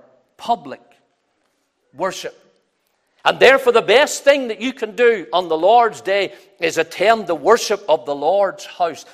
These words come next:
"The Lord loveth the gates of Zion more than all the dwellings of Jacob." In other words, it's better to meet together publicly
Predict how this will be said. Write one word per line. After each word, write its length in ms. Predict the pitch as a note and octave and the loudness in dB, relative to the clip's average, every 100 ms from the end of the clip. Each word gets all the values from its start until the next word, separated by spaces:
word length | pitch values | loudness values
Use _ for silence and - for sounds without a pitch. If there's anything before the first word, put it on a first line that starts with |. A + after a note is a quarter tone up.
| _ | _
"The 120 | C3 C3 | -8 -4
Lord 500 | D3+ G#3+ A#3 A3+ F3 | 0 4 4 0 -6
loveth 500 | F#3 A3 G3+ G3 D3 | -2 -2 0 -8 -10
the 100 | D3+ | -12
gates 440 | D#3 G3+ - - | -6 -6 -6 -12
of 140 | D#3 | -12
Zion 540 | A#2+ D#3+ F#3 F#3 E3+ C#3 _ | -4 -2 0 -2 -6 -10 _
more 640 | C3+ E3 G#3 G3+ F3+ C3 - - _ _ _ _ _ _ _ _ _ _ _ _ _ _ _ _ _ | -16 -4 0 4 4 4 -4 -20 _ _ _ _ _ _ _ _ _ _ _ _ _ _ _ _ _
than 140 | - B2 | -10 -2
all 520 | C#3 E3+ F3+ F3+ F3 | 2 2 2 0 -6
the 120 | E3+ | -10
dwellings 640 | C3+ D#3 E3+ E3 E3 C3+ - | -6 -2 -2 -2 -10 -18 -18
of 240 | C#3+ C3 | -16 -16
Jacob." 380 | A#2 B2 A#2 G2+ _ _ _ _ _ _ _ _ _ - | -12 -12 -12 -20 _ _ _ _ _ _ _ _ _ -8
In 160 | C3 | -2
other 240 | F3 F3+ E3+ | 0 2 0
words, 380 | D#3+ F#3 F#3 E3 | 2 2 0 -6
it's 120 | - | -14
better 400 | - E3 F3+ E3+ | -4 -2 -2 -4
to 200 | - D3+ | -8 -6
meet 260 | F#3 F#3 | -6 -8
together 460 | - D3 F3+ F#3 D3 | -12 -6 -4 -2 -4
publicly 640 | - - G3+ F#3 F#3 F3+ | -6 -8 -6 -6 -6 -8